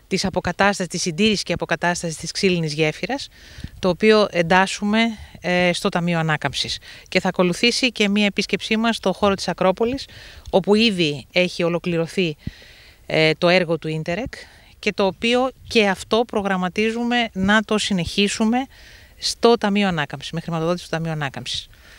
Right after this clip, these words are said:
Ε, τα έργα στον Καστά προχωρούν σύμφωνα με το χρονοδιάγραμμά τους. Έχει γίνει πάρα πολλή δουλειά και υψηλής ποιότητος δουλειά, η οποία είναι αφανής, διότι στην πραγματικότητα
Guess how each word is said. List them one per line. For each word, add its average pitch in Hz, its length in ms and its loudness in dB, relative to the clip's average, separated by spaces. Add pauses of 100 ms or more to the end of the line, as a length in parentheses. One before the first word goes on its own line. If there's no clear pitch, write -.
(320)
Ε, 180 240 4
τα 196 140 0
έργα 220 180 0
στον 202 160 -8
Καστά 220 460 -4 (840)
προχωρούν 208 400 2
σύμφωνα 190 320 -4
με 170 80 -6
το 175 80 -6
χρονοδιάγραμμά 165 760 -4
τους. - 240 -10 (560)
Έχει 202 220 0
γίνει 202 720 2 (480)
πάρα 220 280 6
πολλή 180 240 -2
δουλειά 165 360 0
και 185 240 0 (200)
υψηλής 196 560 2
ποιότητος 156 560 0
δουλειά, 151 460 -2 (460)
η 202 140 6
οποία 202 240 6
είναι 185 180 0
αφανής, 160 720 -6 (360)
διότι 170 300 -2
στην - 120 -6
πραγματικότητα 170 920 0